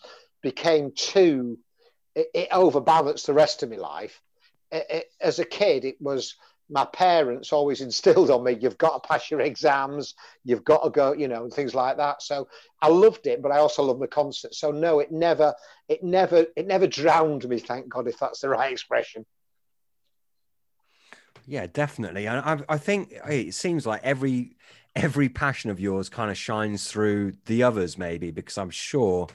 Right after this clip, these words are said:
Speaker 2: you've written extensively about Kiss and about your
Speaker 1: Oh, yeah.
Speaker 2: motorbikes, and it's, you know, it, it's,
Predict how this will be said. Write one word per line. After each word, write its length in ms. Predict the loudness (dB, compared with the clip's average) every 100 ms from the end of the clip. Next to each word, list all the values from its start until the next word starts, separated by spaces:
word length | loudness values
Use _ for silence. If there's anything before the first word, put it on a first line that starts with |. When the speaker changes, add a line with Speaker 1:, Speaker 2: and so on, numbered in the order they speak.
| -18 _ -8
Speaker 2:
you've 220 | -8 -4
written 240 | -4 -4
extensively 760 | -8 -10 -8 -8 -8 -8 -6 -6
about 420 | -4 -4 -4 -8
Kiss 480 | -10 -6 -4 -4 -6
and 100 | -6
about 280 | -2 -2 -2
your 180 | -2
Speaker 1:
Oh, 120 | 0 0
yeah. 100 | -2
Speaker 2:
motorbikes, 720 | -6 -2 0 0 -4 -8 -8
and 260 | -8 -10 -14 -20 -18 -6
it's, 300 | -4 -2 0
you 60 |
know, 200 | 0 2
it, 140 | 0 -2
it's, 400 | -6 -6 -8 -10